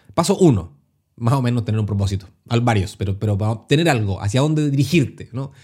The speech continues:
Eso es lo primero. Y la gente no lo tiene, trata de tenerlo. Paso uno. Paso dos, toma nota de eso. Escríbelo, conviértelo en frases operativizables, definibles, conceptuales, que tú puedas mirarla y decir, "Ah, esto se llama así,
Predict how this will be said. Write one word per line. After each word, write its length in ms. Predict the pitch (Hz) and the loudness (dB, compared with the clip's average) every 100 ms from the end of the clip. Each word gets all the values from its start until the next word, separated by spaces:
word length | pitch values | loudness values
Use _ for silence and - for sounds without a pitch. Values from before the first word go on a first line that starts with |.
| _ | _
Eso 140 | 127 165 | -6 -2
es 40 | |
lo 60 | 190 | 0
primero. 320 | 170 123 90 - - _ | 2 2 0 -6 -20 _
Y 60 | 147 | 2
la 80 | |
gente 200 | 143 170 | 2 2
no 60 | 185 | 2
lo 80 | 196 | 4
tiene, 300 | 190 107 82 - _ _ _ _ 101 _ | 4 4 -2 -12 _ _ _ _ _ _
trata 200 | 110 113 | 0 2
de 60 | 117 | 4
tenerlo. 400 | 107 78 73 - _ _ - | 4 2 -6 -16 _ _ -2
Paso 240 | 156 151 | 2 4
uno. 280 | 113 85 - _ _ _ _ _ _ - | 4 2 -6 _ _ _ _ _ _ -10
Paso 340 | 151 - 175 | -6 -2 2
dos, 460 | 196 113 - - - _ _ _ _ _ _ _ | 4 2 -2 -14 -20 _ _ _ _ _ _ _
toma 200 | 156 180 | 0 2
nota 300 | 175 113 95 | 2 2 0
de 80 | 80 | -2
eso. 240 | - - _ _ | -8 -14 _ _
Escríbelo, 640 | - - 160 190 117 98 95 | -20 4 6 8 6 4 0
conviértelo 420 | 101 123 143 131 | -2 -2 -2 -2
en 100 | 113 | -4
frases 600 | - 151 143 - 98 - | -2 -2 -2 -4 -4 -6
operativizables, 1500 | 104 104 101 104 98 - - 151 135 113 101 98 - 95 95 | -6 -4 -2 -2 -2 -2 0 2 4 4 2 2 -2 -8 -6
definibles, 960 | 98 - 104 127 151 135 110 98 90 | -8 -4 0 2 4 4 4 2 0
conceptuales, 1000 | - 98 95 98 - 139 143 123 95 92 | -4 -4 -4 -6 -4 -2 0 -2 -4 -8
que 100 | - | -10
tú 140 | 98 104 | -8 -4
puedas 180 | 113 104 | 0 2
mirarla 360 | 104 127 139 | 2 2 2
y 60 | 117 | 2
decir, 340 | 98 - 135 | 2 2 2
"Ah, 140 | - - | 0 -6
esto 220 | 139 - | -6 -6
se 120 | - | -6
llama 260 | 127 143 143 | -2 0 2
así, 420 | 104 180 147 98 | 0 0 0 -2